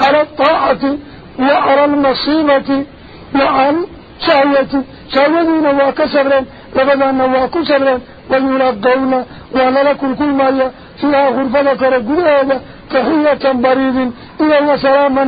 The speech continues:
نبداد خالدين إلى كوار دونا فيها غرفة قدرة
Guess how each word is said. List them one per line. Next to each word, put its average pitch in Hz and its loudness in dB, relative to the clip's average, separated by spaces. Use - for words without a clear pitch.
نبداد 254 0
خالدين 269 0
إلى 269 2
كوار 269 2
دونا 262 2
فيها 285 2
غرفة 277 0
قدرة 262 0